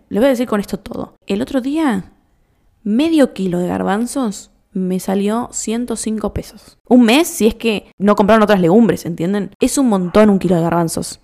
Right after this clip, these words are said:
O, me, me parece una boludez porque se nota como nunca, nunca salieron de su casa a comprar. Y lo único que hacen, ¿saben qué? Es ir al coto,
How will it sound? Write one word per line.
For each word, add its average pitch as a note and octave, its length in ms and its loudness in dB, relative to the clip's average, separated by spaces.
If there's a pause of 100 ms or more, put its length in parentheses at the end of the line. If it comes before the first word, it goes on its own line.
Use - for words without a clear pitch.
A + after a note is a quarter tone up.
O, G#3+ 100 -4
me, G#3+ 280 -4
me G#3+ 180 -2
parece B3 240 -2
una C#4+ 120 0
boludez G3 600 0
porque G#3 520 -2
se G#3+ 200 -4
nota A#3+ 200 -2
como A#3 260 -2
nunca, A3 600 -2
nunca G#3 260 -6
salieron G3+ 300 -2
de G3 60 -6
su F3+ 140 -6
casa F#3+ 180 -6
a F#3+ 40 -6
comprar. F3+ 600 -6
Y F#3+ 80 -4
lo F#3+ 100 2
único A#3 200 2
que G3 120 -2
hacen, G3+ 320 -2
¿saben G3 280 -2
qué? G3+ 300 -4
Es G3+ 220 -6
ir A3+ 160 -2
al G#3 160 -2
coto, A3+ 400 -2